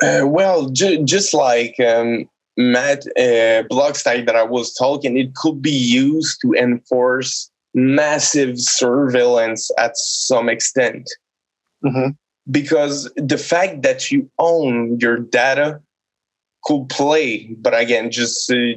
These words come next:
Speaker 1: think outside of the box, make multiple profile, but the fact some stuff are more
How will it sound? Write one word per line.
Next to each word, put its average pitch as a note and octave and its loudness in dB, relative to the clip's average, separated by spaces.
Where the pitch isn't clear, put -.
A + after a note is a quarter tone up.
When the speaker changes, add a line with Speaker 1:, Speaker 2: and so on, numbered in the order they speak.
Speaker 1:
think B2 0
outside A2+ 2
of A2+ -8
the B2 -4
box, A2+ -2
make A#2+ 0
multiple B2 0
profile, B2+ 2
but B2 0
the D4 0
fact - 0
some F#3+ 0
stuff C3 0
are B2+ 4
more B2+ 0